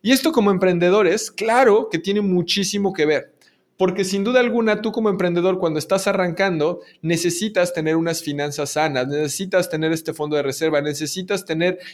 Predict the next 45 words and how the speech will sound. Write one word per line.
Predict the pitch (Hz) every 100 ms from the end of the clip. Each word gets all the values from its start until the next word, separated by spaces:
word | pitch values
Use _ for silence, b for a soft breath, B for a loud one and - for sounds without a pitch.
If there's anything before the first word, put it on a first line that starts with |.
| -
el | 151
flujo | 180 185 190
de | 180
efectivo | - 147 - 175 170
o | 160
el |
efectivo | 143 143 - 170 180
para | 170 147
poder | 151 160 165
pagar | 165 165
a | 165
tus | 160 -
proveedores, | 135 135 160 160 -
para | 135 135
pagar | 139 156
a | 165 160
tus | 160 143
empleados, | 131 156 165 110 -
para | 147 143
poder | 151 160 180
invertir | 170 147 - 165 165
en | 156
lo | 147
que | 147
sea | - 170
que | 175
necesites | 156 139 160
en | 143 131
tu | 139
negocio. | 135 180 180 120 - B B B B _
Debes | 165 190 196 185
de | 156
ser | - 175 170
muy | 170 165 170 170
disciplinado | 170 - 151 147 147 160 160
con | 151
el | 143
dinero. | 139 151 170 143
Muchos | 165 190 202
emprendedores, | 185 165 175 175 190 196 190 - B B
en | 160 160
cuanto | 170 170
hacen | 208 220
un | 214 202
proyecto, | 208 214 220 220 233 220